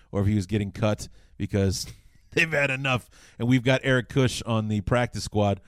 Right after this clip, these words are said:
who would not allow something like that to happen. So, um, yeah, Rashad Coward, in his own special way, cost us the football game yesterday when, uh, he gave such a, such a low, piss-poor effort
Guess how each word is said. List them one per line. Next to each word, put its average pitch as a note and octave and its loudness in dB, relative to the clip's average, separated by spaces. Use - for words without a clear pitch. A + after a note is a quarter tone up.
who C3+ 4
would A2 4
not G#2+ 0
allow G2 -4
something F#2 -8
like F2 -12
that E2 -10
to E2+ -12
happen. - -14
So, F#2 -2
um, F#2 -6
yeah, - 0
Rashad C3+ 0
Coward, B2+ 0
in A2+ -4
his A2+ 0
own C3+ 0
special D3 -2
way, B2+ 0
cost C3+ 0
us C3 -2
the C3+ -4
football A#2+ 2
game G2+ -2
yesterday F#2+ -6
when, G#2 0
uh, G2+ 0
he A2 0
gave A2 0
such C#3+ 0
a, B2+ 0
such - -4
a B2 0
low, A#2+ 2
piss-poor D3 0
effort A2+ -2